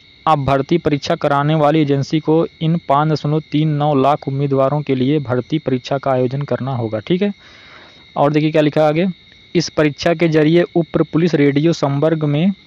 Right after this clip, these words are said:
कर्मशाला कर्मचारी के एक सौ बीस पदों, असिस्टेंट ऑपरेटर के तेरह सौ चौहत्तर पद और हेड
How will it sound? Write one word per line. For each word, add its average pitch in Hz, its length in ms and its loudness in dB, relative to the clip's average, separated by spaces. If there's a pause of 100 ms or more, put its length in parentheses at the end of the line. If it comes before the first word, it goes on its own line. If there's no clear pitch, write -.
(280)
कर्मशाला 147 500 2
कर्मचारी 151 520 2
के 160 100 2
एक 151 140 4
सौ 160 160 2
बीस 147 220 0
पदों, 160 300 2 (120)
असिस्टेंट 151 540 0
ऑपरेटर 143 420 2
के 165 240 2
तेरह 147 300 0
सौ - 160 -2
चौहत्तर 135 340 0
पद 165 300 -2 (540)
और 147 180 4
हेड 143 300 0